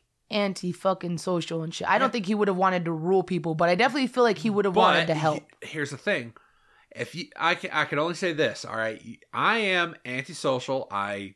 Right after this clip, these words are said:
Speaker 2: barely actively say what I'm thinking. Yes, you see the type of
Speaker 1: Oh,
Speaker 2: shit
Speaker 1: I
Speaker 2: I
Speaker 1: know.
Speaker 2: say.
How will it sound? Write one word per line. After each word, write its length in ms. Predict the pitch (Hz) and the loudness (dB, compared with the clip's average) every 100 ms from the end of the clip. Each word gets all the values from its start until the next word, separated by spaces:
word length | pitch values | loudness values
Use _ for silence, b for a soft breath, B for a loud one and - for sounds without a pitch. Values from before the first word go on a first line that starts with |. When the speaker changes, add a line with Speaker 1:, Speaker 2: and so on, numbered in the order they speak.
| _ | _
Speaker 2:
barely 580 | - 107 120 143 139 131 b b b - | -8 -6 -4 -4 -6 -10 b b b 0
actively 500 | 151 156 156 156 151 | 0 2 -2 -2 -2
say 280 | - 160 | 2 2
what 160 | 156 151 | 4 4
I'm 180 | 151 151 | 2 0
thinking. 520 | - 127 - 139 131 | -2 -4 -4 -10 -8
Yes, 400 | 117 113 104 - - - b b | -6 -6 -8 -12 -18 -20 b b
you 180 | 131 139 | -10 -8
see 260 | 131 - 180 | -4 -2 0
the 100 | 151 | 0
type 260 | 156 147 | 0 -2
of 60 | 143 | 0
Speaker 1:
Oh, 60 | 190 | 4
Speaker 2:
shit 80 | 208 | 6
Speaker 1:
I 40 | 233 | 6
Speaker 2:
I 40 | |
Speaker 1:
know. 120 | 208 | 6
Speaker 2:
say. 160 | 156 | 4